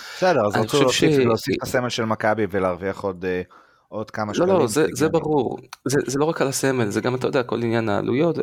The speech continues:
Speaker 2: לא משנה, זה, זה עניין אחר. אני חושב שהתרעומת פה שאנשים הביעו היא כי המועדון, לדעתי הטעות שהוא עשה פה, הוא שהוא הוציא את זה כמוצר בודד. זאת אומרת, היום אני במקרה באתר ראיתי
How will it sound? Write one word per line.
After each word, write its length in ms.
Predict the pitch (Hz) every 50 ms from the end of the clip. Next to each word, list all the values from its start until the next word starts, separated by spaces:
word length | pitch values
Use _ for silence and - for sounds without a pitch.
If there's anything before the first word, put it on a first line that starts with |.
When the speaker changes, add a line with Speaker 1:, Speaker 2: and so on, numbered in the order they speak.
| - -
Speaker 2:
לא 100 | - 165
משנה, 340 | 175 165 - - 101 104 98
זה, 140 | 101 143 127 123
זה 140 | 123 135
עניין 220 | 139 135 135 127 123
אחר. 220 | 120 - - - 120 123 - - - - - - - -
אני 100 | - 113
חושב 180 | 123 - - 160
שהתרעומת 880 | - - - 165 156 123 104 110 - - 101 - 104 120 139 143 131
פה 180 | - - - 107
שאנשים 540 | - - 107 107 110 - 101 104 - - 127
הביעו 380 | 131 127 123 127 143 131 123
היא 280 | 120 110 104 104 95 -
כי 260 | - - - 95 - - - -
המועדון, 500 | 104 98 98 101 107 123 139 147 156 151 - - - - - - - _ _ _ _ _ -
לדעתי 400 | 120 120 - 110 104 - - 160
הטעות 280 | 170 160 - 98 107 113
שהוא 140 | - - -
עשה 180 | - - -
פה, 280 | - - 147 147 147 - -
הוא 300 | - 104 101 98 98 - -
שהוא 240 | - - - 101 98
הוציא 240 | 101 101 - 123
את 60 | 143 -
זה 80 | 151
כמוצר 460 | - - 127 117 104 - - 135 123
בודד. 340 | 123 113 110 98 104 92 87
זאת 120 | - - -
אומרת, 180 | - 101 -
היום 200 | 110 117 139 147
אני 200 | 147 139 131 127
במקרה 400 | 117 113 113 110 104 - - 120
באתר 260 | 123 123 107 123 -
ראיתי 380 | 120 117 107 143 147 - - 175